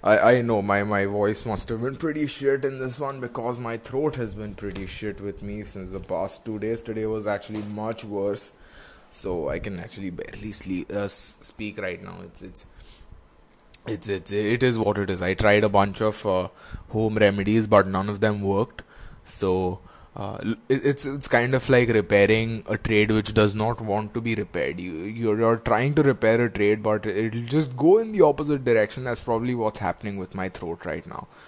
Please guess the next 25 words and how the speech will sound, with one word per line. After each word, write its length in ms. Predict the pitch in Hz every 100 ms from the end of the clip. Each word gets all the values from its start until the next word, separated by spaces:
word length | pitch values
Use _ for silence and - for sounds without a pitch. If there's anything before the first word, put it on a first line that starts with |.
| - -
So, 540 | - - 92 87 90 90 - _ _ _ _ _ _ _ _ -
it's 160 | 110
fine. 360 | - 104 90 87 - - - -
Uh, 260 | 87 85 -
it, 200 | 139 123
it 180 | 151 135
will, 320 | 143 147 139 - - - _
it's 160 | - 135
probably 340 | 139 135 170
retracing 520 | 143 127 110 120 135 131
right 220 | 113 107
now. 120 | 107
I'm 140 | 107
talking 300 | 98 98 -
about 140 | 101 101
the 100 | 98
throat. 380 | - 107 113 120
It's 140 | 110
probably 320 | 160 196 240
retracing 500 | 147 117 123 117 127
right 200 | 117 110
now. 180 | 117 113
It 120 | 110
might 240 | 117 107 107
just, 260 | 113 104